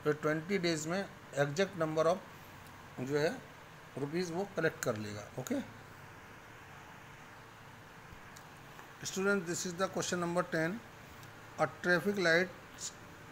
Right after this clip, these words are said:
the traffic lights at three different road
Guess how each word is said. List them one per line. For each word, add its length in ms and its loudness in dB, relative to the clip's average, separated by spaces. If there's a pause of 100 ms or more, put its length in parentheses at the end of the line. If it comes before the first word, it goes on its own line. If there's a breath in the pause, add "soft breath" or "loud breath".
(400)
the 100 6 (120)
traffic 360 4
lights 360 8 (180)
at 80 6 (300)
three 180 2 (120)
different 360 2 (880)
road 220 4